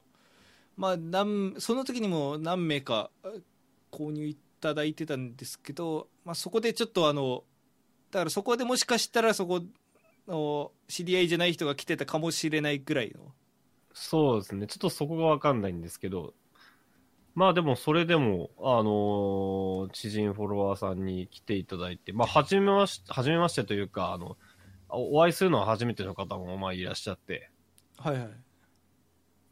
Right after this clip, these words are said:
Speaker 2: まあまあまあ良かったですね。で、結果的にね、あの、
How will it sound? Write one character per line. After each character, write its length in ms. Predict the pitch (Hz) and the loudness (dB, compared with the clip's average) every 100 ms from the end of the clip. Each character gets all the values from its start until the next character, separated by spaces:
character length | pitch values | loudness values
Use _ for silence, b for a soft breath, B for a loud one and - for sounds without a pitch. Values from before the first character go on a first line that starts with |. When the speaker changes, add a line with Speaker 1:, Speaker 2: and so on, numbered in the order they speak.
| _ _ _ _ | _ _ _ _
Speaker 2:
ま 120 | 143 | 0
あ 20 | 143 | 4
ま 40 | |
あ 20 | |
ま 80 | 131 | 6
あ 40 | 123 | 4
良 100 | 127 | 6
か 100 | 135 | 4
っ 120 | 113 | 4
た 80 | - | -6
で 60 | 92 | -8
す 100 | 98 | 0
ね。 160 | 110 | 0
で、 140 | 123 147 | 2 2
結 240 | 185 180 | 2 0
果 160 | - 254 | 0 2
的 280 | 240 220 220 | 2 2 4
に 160 | 214 | 6
ね、 280 | 202 165 104 | 6 6 6
あ 120 | 107 | 2
の、 360 | 123 110 107 | 2 4 2